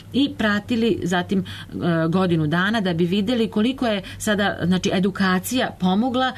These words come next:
da oni bolje žive, da se njihov kvalitet života poboljša, da se kontrola astme poboljša, da se njihovi strahovi od bolesti smanje. E, tako da,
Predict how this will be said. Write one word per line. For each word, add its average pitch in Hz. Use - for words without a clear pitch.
da 180
oni 190
bolje 185
žive, 220
da 160
se 160
njihov 175
kvalitet 180
života 196
poboljša, 202
da 160
se 160
kontrola 185
astme 196
poboljša, 196
da 180
se 185
njihovi 202
strahovi 233
od 165
bolesti 165
smanje. 147
E, 175
tako 185
da, 196